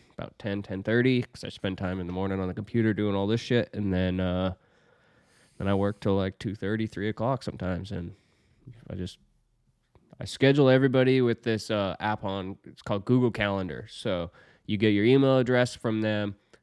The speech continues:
and then, like, you put it in there. And then when you reschedule it, they get an email. And then they just know, <clears throat> "I'm coming this day, whether you're here or not." And typically, a lot of the horses I work on, they're good enough that I can do without the owner. So if I do need to reschedule someone, I just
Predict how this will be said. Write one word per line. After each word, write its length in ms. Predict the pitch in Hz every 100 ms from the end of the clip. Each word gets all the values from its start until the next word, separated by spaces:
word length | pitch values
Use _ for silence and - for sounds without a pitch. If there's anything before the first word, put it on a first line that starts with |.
| _
and 120 | 98
then, 180 | 98 95
like, 140 | 95 87
you 140 | 113
put 180 | - 117
it 80 | 107
in 140 | 104
there. 180 | 104 101
And 100 | 98
then 120 | 92
when 160 | 95 101
you 120 | 98
reschedule 600 | 101 95 - 120 117 120
it, 100 | 117
they 140 | 110 101
get 100 | 98
an 100 | 104
email. 500 | 123 120 117 113 107 _ _ _
And 160 | 87 92
then 180 | 95 95
they 120 | 98
just 240 | 95 101
know, 380 | 107 104 101 104 -
<clears throat> 80 | -
"I'm 600 | 175 127 - - - 98
coming 280 | 123 139 131
this 160 | 120
day, 380 | 113 120 117 113
whether 260 | 107 104 101
you're 160 | 101
here 260 | 101 117 113
or 40 |
not." 360 | 107 107 104 -
And 420 | - 92 95 95 -
typically, 400 | 131 123 117 117
a 80 |
lot 160 | 110 113
of 60 | 110
the 60 |
horses 300 | 101 107 101
I 60 | 95
work 240 | 95 101
on, 120 | 95
they're 120 | 92 92
good 320 | 120 135 135
enough 300 | 123 117 -
that 120 | 104
I 120 | 101
can 240 | 95 95 95
do 320 | 104 104 98 _ _ _ -
without 340 | 101 98 107
the 100 | 110
owner. 300 | 107 110 113
So 180 | - 92
if 100 | 90
I 60 |
do 160 | 90 101
need 140 | 104
to 80 | 101
reschedule 420 | 101 - 101 98
someone, 300 | 95 98 98
I 60 | 95
just 240 | 85 85